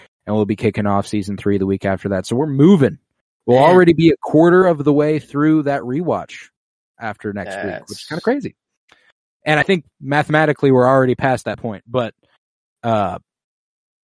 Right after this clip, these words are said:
Speaker 1: you know,
Speaker 2: Mm-hmm.
Speaker 1: seasons wise, there's eight seasons. We're about to finish season two. So, uh, but yeah, uh, check all that out. I was Colton Robertson. I was joined by Joseph George. Thank you very much, homie.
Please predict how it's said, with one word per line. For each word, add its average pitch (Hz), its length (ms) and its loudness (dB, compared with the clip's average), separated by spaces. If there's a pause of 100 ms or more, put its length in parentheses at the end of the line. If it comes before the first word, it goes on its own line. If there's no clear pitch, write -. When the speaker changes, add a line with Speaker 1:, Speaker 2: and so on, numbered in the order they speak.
(1040)
Speaker 1:
you 147 180 0
know, 113 100 -4
Speaker 2:
Mm-hmm. - 100 -10
Speaker 1:
seasons 131 380 -2
wise, 101 400 -6
there's 123 220 -4
eight 131 200 -2
seasons. 113 400 -10
We're 113 80 -4
about 110 160 -4
to 85 60 -16
finish 98 240 -8
season 90 240 -12
two. - 240 -14 (320)
So, - 180 -12 (680)
uh, - 220 -8 (1200)
but 127 180 2
yeah, 170 280 2 (260)
uh, 98 340 -4 (320)
check - 280 -4
all 135 120 2
that 135 180 2
out. 143 200 2
I 165 160 2
was 151 160 -2
Colton 143 280 2
Robertson. 131 380 0
I 127 40 -2
was 120 120 -2
joined 120 280 -2
by 120 140 -2
Joseph 104 300 -6
George. 104 300 -4
Thank 113 160 -6
you 107 40 -8
very 101 160 -4
much, 101 200 -8
homie. 131 220 -6